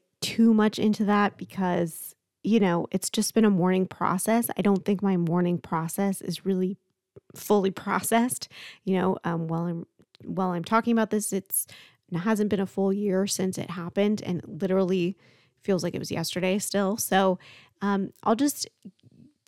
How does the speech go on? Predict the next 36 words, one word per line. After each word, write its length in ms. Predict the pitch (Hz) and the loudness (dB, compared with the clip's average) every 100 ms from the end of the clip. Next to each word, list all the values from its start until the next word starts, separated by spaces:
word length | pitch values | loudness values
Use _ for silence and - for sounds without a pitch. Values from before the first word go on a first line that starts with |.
| _ - - | _ -20 -10
end 260 | - 240 285 | 4 6 8
that 200 | 262 208 | 8 4
to 120 | - | 0
say 520 | 202 214 208 202 202 190 - - - | -2 0 2 4 4 0 -8 -20 -4
it 80 | 214 | 0
was 140 | 214 | 2
a 100 | 208 | 0
tough 400 | - - 180 - | -2 -6 -8 -8
year 400 | - - - - - | -10 -8 -8 -10 -6
and 140 | 190 | 0
a 80 | 196 | 0
tough 440 | 196 220 208 - - _ _ _ _ _ _ _ | 0 0 0 -2 -12 _ _ _ _ _ _ _
year 360 | 196 190 220 208 | -8 2 4 6
of 180 | 185 180 | 4 2
learning 320 | 190 202 196 | 0 2 0
how 400 | 160 - 185 180 | -2 -6 -2 0
to 80 | 180 | 0
get 240 | 175 - | -4 -8
through 640 | - - 190 170 190 190 190 | -12 -18 -14 -2 2 4 2
all 260 | 156 156 | 0 0
of 80 | 175 | -2
these 240 | 190 170 - _ _ _ _ _ _ _ | -4 -6 -8 _ _ _ _ _ _ _
difficult 600 | 196 - - - 185 - | 0 0 -4 -4 -6 -6
times. 680 | - - - - - - - - - - | -8 -6 -6 -8 -14 -18 -20 -20 -20 -10
And 100 | - | -2
so 100 | 190 | 2
that's 260 | 208 208 214 | 4 4 4
why 80 | 233 | 4
I'm 100 | 226 | 4
excited 400 | 190 185 165 170 | 2 -2 -2 -2
to 80 | 165 | -4
share 240 | - 170 | -2 -2
these 240 | 175 170 | -2 -4
with 140 | 180 170 | -4 -4
you, 180 | 180 175 | -4 -4
because 640 | 185 - 190 180 180 180 | -6 -6 -2 0 0 -2